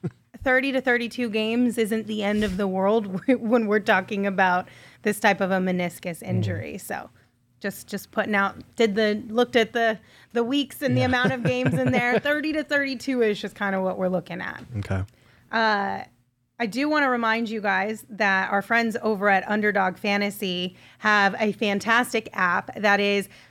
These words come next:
Speaker 1: the best way to play fantasy sports and potentially win big money at the same time. We have a fantasy show here at P H N X that can give you all the inside details on how to utilize this app, how to have the most fun on it, and of course, how to make the most money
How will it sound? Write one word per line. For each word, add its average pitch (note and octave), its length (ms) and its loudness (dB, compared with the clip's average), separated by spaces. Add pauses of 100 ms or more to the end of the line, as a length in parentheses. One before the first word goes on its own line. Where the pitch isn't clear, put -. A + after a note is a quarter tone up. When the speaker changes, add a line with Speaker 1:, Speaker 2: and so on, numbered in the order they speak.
(140)
Speaker 1:
the C4+ 160 4
best B3+ 340 2
way G3 380 2
to G#3+ 120 -8
play G#3+ 220 0
fantasy G#3+ 440 0
sports F#3+ 460 -2
and A3 220 0
potentially G#3 480 -4
win F#3+ 340 -2
big G3 240 -2
money F#3 340 -2
at F#3 240 -6
the F#3+ 100 -10
same F3 320 -6
time. A3+ 460 2 (280)
We D4 120 2
have B3 100 4
a G3 100 2
fantasy B3+ 520 0
show A#3 300 4
here A3+ 300 2
at F3+ 220 -2
P G#3 180 -4
H F#3+ 180 -4
N F#3 100 0
X F#3 260 -2
that F#3 320 -4
can G3 180 -6
give G#3 200 -2
you G3 240 -2 (280)
all C4+ 240 4
the C4 160 2
inside A3+ 400 2
details G3+ 500 0
on F3 140 -4
how A3+ 220 2
to C4 60 0
utilize A3 480 2
this G3 180 -2
app, F#3+ 260 2
how G#3 160 0
to G#3+ 60 4
have G#3+ 160 2
the G3 80 -4
most A3+ 320 0
fun G3+ 200 2
on F#3+ 140 0
it, F3+ 200 -2
and G#3+ 120 2
of G#3+ 100 -6
course, G#3 340 2 (340)
how F4 120 6
to D4+ 60 4
make A#3+ 200 2
the G#3+ 80 -2
most F#3 280 0
money F#3 360 0